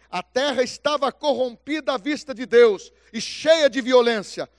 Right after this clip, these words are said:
e viu Deus que ela estava corrompida, porque todo ser vivente havia corrompido o seu caminho." Meu irmão,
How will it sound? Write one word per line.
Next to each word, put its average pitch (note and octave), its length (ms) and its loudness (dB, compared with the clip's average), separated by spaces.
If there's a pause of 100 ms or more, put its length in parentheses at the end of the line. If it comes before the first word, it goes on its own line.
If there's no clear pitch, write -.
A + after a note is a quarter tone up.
(220)
e G3 100 -6
viu B3 220 -2
Deus C#4 520 8
que C4 400 -6 (340)
ela B3 180 -2
estava A#3+ 420 -4
corrompida, A3 880 -2 (240)
porque A3+ 440 0
todo D#4 420 0
ser D4 340 2
vivente A#3+ 600 -4 (120)
havia G3 360 -2
corrompido A#3 1000 -2 (140)
o G#3 80 -10
seu G#3+ 280 0
caminho." E3 580 -6 (500)
Meu D4+ 160 -4
irmão, D#4 560 -2